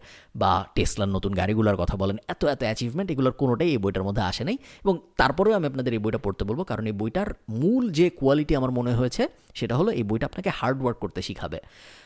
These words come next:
ইলন মাস্কের ব্যক্তিগত জীবনের অনেক কিছু আপনি জানতে পারবেন। ইলন মাস্কের সাথে ওর বাবার সম্পর্ক যে অনেক খারাপ ছিল, ইলন মাস্কের ছোটবেলা, পড়াশোনা, ইলন মাস্কের সাথে ওর ভাইয়ের সম্পর্ক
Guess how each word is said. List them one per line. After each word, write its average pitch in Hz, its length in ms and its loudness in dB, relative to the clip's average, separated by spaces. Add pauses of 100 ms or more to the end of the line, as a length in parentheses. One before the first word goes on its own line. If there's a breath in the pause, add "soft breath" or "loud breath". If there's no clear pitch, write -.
(300 loud breath)
ইলন 151 200 2
মাস্কের 160 320 0
ব্যক্তিগত 170 480 2
জীবনের 135 300 2
অনেক 107 180 2
কিছু 127 200 2
আপনি 110 160 2
জানতে 95 260 0
পারবেন। 95 240 2
ইলন 98 200 0
মাস্কের 98 220 -4
সাথে 107 200 -4
ওর 95 60 -2
বাবার 95 240 0
সম্পর্ক 92 360 0
যে 90 100 0
অনেক 87 140 -2
খারাপ - 300 -2
ছিল, 92 400 2
ইলন 92 200 0
মাস্কের 90 300 -4
ছোটবেলা, 90 540 -2
পড়াশোনা, 95 480 -2
ইলন 95 200 -4
মাস্কের 92 240 -8
সাথে 98 180 -6
ওর 95 120 -4
ভাইয়ের 107 320 0
সম্পর্ক 90 640 0